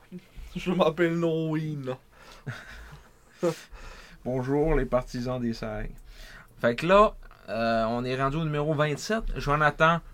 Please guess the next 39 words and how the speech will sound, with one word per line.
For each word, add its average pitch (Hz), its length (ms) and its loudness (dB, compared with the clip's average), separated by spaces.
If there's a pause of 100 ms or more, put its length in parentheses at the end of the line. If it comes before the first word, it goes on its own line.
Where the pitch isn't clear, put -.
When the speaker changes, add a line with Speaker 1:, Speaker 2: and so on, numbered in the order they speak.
(140)
Speaker 2:
Prudhomme. 147 840 8
Speaker 1:
Ça, 175 200 -4
c'est 156 120 -4
mon 143 220 -2
joueur. 120 260 -6 (120)
Speaker 2:
Oui. 160 360 2 (920)
Je - 60 -20
te 120 60 -2
laisse 135 240 0
en 117 220 0
faire 135 140 -4
Speaker 1:
Après 127 160 0
Speaker 2:
un 180 60 2
petit 180 80 6
Speaker 1:
le 165 120 6
Speaker 2:
bout. 170 80 -2
Speaker 1:
Roux, 208 120 -4
là, 208 120 0
c'est 160 120 -6
mon 160 160 4
deuxième 175 400 2
joueur. 147 260 0 (260)
Speaker 2:
<laughs> 170 140 -4 (760)
Speaker 1:
Euh, 127 420 -4
Prudhomme, 185 840 0 (1160)
moi, 214 120 4
je - 100 0
suis - 100 -6
convaincu 202 460 8
que 185 60 0
ça 170 120 0
va 156 120 4
être 156 180 -2
un 151 260 -2
excellent 180 440 -2
défenseur 151 800 0
dans 135 140 -6
cette 139 180 -6
ligue-là. 139 420 -6